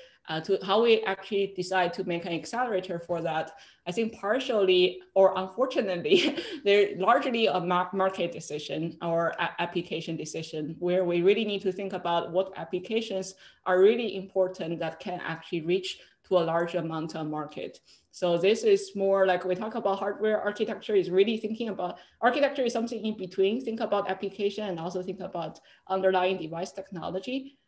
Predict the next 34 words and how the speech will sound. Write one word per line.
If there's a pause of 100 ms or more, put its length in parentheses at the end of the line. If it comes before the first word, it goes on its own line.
So
for
all
the
students
who
are
interested
in
hardware,
always
very
important (260)
to
see
the
application
trend
and,
uh, (680)
what
kind
of,
what
patterns,
what
kind
of
behaviors
of
applications (400)
are
getting,
uh,